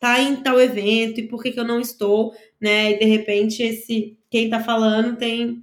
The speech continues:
uma jornada, trabalho de P R de pouquíssimo tempo e tá começando a colher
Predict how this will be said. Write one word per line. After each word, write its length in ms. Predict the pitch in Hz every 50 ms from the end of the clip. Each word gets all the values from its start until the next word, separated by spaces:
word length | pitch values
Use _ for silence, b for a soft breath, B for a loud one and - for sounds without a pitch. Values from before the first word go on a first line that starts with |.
| _ _
uma 200 | 233 220 220 220
jornada, 680 | 214 233 220 226 226 220 214 214 208 214 220 226 B B B B B
trabalho 460 | - 233 226 220 214 208 214 220 214
de 120 | 214 214 220
P 200 | 220 - 254 233
R 360 | 220 220 220 226 240 262 254
de 140 | 233 220 247 247 - _ _ _
pouquíssimo 960 | 277 277 - - - - 277 302 311 - - - - - 254 233 220 208
tempo 440 | 208 - 214 190 185 180 175 - _ -
e 60 | 202
tá 120 | 202 220 220
começando 760 | - 233 233 240 - - - - 294 320 381 392 403 370
a 60 | 359 330
colher 600 | - - 277 240 233 220 226 233 254 - -